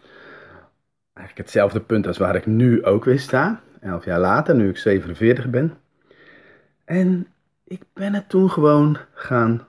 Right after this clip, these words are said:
organiseren. Wat ik miste was uitgaan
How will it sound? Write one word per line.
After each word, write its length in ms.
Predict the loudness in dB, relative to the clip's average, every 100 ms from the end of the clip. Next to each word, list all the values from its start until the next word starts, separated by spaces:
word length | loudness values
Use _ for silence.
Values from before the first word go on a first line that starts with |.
| _
organiseren. 960 | -6 -4 -2 -2 -2 4 4 6 2 -6 _ _ -20 -20 -20 -20 _ _
Wat 220 | -2 0
ik 120 | 4
miste 480 | 6 6 4 -2 2
was 460 | 2 0 -2 -20 _ _ _ _ _ _ _ _ _ _ _ _ _
uitgaan 720 | -2 -2 -2 0 2 2